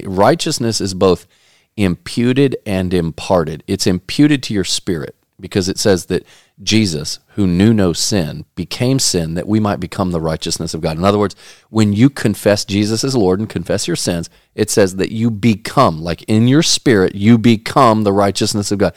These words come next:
That's amazing. What a miracle. However, righteousness is also imparted on a daily basis, where you die to yourself, your sin nature, your flesh, right? So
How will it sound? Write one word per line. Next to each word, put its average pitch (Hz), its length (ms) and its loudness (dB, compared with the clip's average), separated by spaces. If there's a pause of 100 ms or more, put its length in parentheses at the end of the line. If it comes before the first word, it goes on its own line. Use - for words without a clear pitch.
(240)
That's - 180 2
amazing. 82 480 0
What 110 140 2
a 95 60 2
miracle. 87 420 2 (360)
However, 113 840 0 (260)
righteousness 131 680 2
is 110 100 -2
also 101 360 2
imparted 98 920 0 (120)
on 95 100 -2
a 85 140 -2
daily 95 920 0 (100)
basis, 85 560 -2
where 90 140 -2
you 85 380 -4
die 87 240 2
to 107 80 -2
yourself, 92 600 -4
your 92 180 -6
sin 92 340 -2
nature, 82 320 -6
your 78 180 -6
flesh, - 460 -4
right? 90 320 0
So 92 240 2